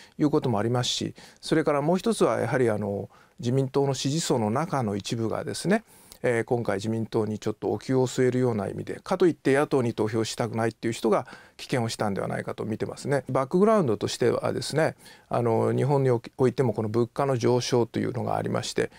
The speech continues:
人々の生活というのが、まあ、多くの人はですね、物価の上昇でより苦しくなっているという実感を持っています。で、そういった物価の上昇という背景があって、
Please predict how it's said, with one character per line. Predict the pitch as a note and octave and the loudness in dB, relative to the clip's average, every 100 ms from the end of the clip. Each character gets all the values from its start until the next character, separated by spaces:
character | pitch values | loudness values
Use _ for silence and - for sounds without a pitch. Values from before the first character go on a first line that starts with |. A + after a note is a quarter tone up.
| - - | -20 -20
人 | - - | -2 2
々 | F3 D#3+ | 4 4
の | C3 | 0
生 | A2+ A#2+ | 2 0
活 | A#2+ A#2+ - A#2+ | 0 -2 0 -2
と | A2+ A#2 | 2 2
い | |
う | A2+ | 2
の | B2 | 2
が、 | D#3+ C#3 A#2 | 2 2 0
ま | B2+ | 2
あ、 | B2 | 4
多 | E3 | 2
く | D#3+ | 2
の | A#2 | 0
人 | - A#2+ | 2 0
は | - | 0
で | G#2+ | -4
す | - | 0
ね、 | G3+ | 0
物 | A#2+ B2 | 0 -2
価 | - | -2
の | A#2 | -2
上 | A2+ A#2 | 0 -2
昇 | - A#2 | 0 -2
で | A2 C3+ A#2 B2+ | 2 2 2 2
よ | C3 | 2
り | B2 | 0
苦 | - F3+ | 0 -2
し | - | 0
く | D3 | -2
な | G#2 | -2
っ | |
て | - A2+ | -4 -6
い | |
る | G#2+ | -4
と | - - - - _ | -6 -8 -18 -20 _
い | F#3+ | 4
う | F3+ C#3+ | 6 6
実 | C#3 - | 2 0
感 | C#3+ | 0
を | B2+ | 2
持 | B2+ | 0
っ | |
て | - | 0
い | A#2 | -4
ま | A2 | -2
す。 | - - - - _ | -8 -12 -20 -20 _
で、 | E3 | 0
そ | D#3+ G3+ | 4 4
う | |
い | |
っ | F#3+ | 4
た | G3+ | 2
物 | D#3 | 2
価 | D#3 F#3 | 2 2
の | F3 | 4
上 | F3 | 4
昇 | E3 F3 | 4 2
と | E3+ | 4
い | E3+ | 2
う | |
背 | - F3+ | 4 0
景 | F3 D#3+ | 4 4
が | D3 C3+ - | 4 2 0
あ | |
っ | D#3+ | -4
て、 | _ A2 G2+ | _ -2 -2